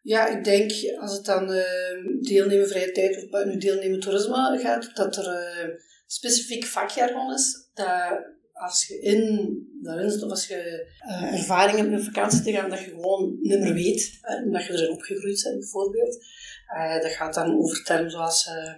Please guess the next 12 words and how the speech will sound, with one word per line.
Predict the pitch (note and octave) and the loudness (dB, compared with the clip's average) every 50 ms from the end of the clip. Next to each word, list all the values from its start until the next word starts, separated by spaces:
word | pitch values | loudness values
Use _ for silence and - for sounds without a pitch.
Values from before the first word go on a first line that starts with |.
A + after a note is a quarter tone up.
| D3+ _ _ | -18 _ _
halfpension. | _ - - F#3+ G3 G3 - - F3+ F#3 - - D#3+ D#3 D#3 - _ _ _ _ _ _ _ - - E3+ F3 - - - | _ -4 0 0 0 0 -2 -6 -2 0 0 0 0 -4 -12 -18 _ _ _ _ _ _ _ -16 -8 -4 -2 -2 -2 -2
Dat | - F3+ - - | -2 2 2 2
soort, | - G3 - - - | 2 2 0 0 2
eh, | G3 F3+ F#3 F3+ F3+ F#3 F#3 F#3 F#3 F#3 F#3 | 2 2 2 0 0 0 2 2 2 0 0
dingen, | F#3 F#3+ F#3+ G3 G3+ G3+ G3 | 2 2 6 6 6 6 6
of, | G3 G3 F3+ E3+ - - - | 6 4 4 2 2 2 2
eh, | F3+ F3+ F3 F3 F3 E3+ - - - - - - - - _ - | 2 2 2 0 -2 -4 -6 -8 -12 -14 -16 -16 -18 -20 _ -14
de, | - F#3 F#3+ F#3+ | -8 -6 -4 2
al | G3 G#3+ A3 A3+ | 4 6 6 6
die | A3 A#3 | 4 2
kleine | A3+ A#3 G3+ G3 G3+ G3 G3+ | 2 2 4 6 6 6 4
gewoontes, | G3 F#3+ F3+ E3 F3 G#3 - A3+ - - - - - - - | 2 -2 -4 -2 -2 -2 -2 -2 -4 -4 -4 -4 -6 -6 -10